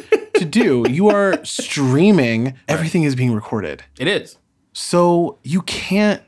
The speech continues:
Speaker 2: cheat while you're streaming.
Speaker 1: Ninja doesn't think so. <laughs>
Speaker 2: It's just a
Speaker 1: I think
Speaker 2: decision that reads really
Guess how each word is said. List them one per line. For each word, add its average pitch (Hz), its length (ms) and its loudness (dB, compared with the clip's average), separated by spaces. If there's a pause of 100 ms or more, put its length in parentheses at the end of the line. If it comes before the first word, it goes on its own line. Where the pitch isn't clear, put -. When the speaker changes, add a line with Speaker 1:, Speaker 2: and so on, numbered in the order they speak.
(200)
Speaker 2:
cheat 196 560 -2 (100)
while 165 300 0
you're 180 180 0
streaming. - 720 -2 (460)
Speaker 1:
Ninja 131 360 -2
doesn't 123 300 -4
think 131 140 -2
so. - 240 -12 (260)
<laughs> - 1400 -4 (1300)
Speaker 2:
It's 156 140 -4
just 214 120 2
a 226 40 2
Speaker 1:
I - 20 2
think 185 140 0
Speaker 2:
decision 165 320 0
that 139 140 2
reads 123 300 0
really 117 380 -2